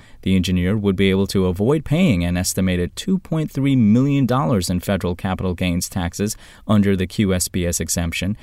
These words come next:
one point nine six million dollars in long-term capital gains, twenty percent, and three hundred seventy-two thousand four hundred dollars in net investment income tax, three point eight percent.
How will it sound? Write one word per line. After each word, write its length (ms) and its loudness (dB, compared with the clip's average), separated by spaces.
one 220 2
point 260 0
nine 220 2
six 260 -2
million 340 2
dollars 420 0
in 180 0
long-term 500 2
capital 480 -2
gains, 500 0
twenty 280 0
percent, 420 -4
and 140 2
three 200 4
hundred 300 2
seventy-two 520 2
thousand 400 0
four 240 0
hundred 260 0
dollars 420 0
in 220 6
net 240 2
investment 640 2
income 360 -2
tax, 440 -6
three 180 -6
point 240 -6
eight 180 0
percent. 420 -8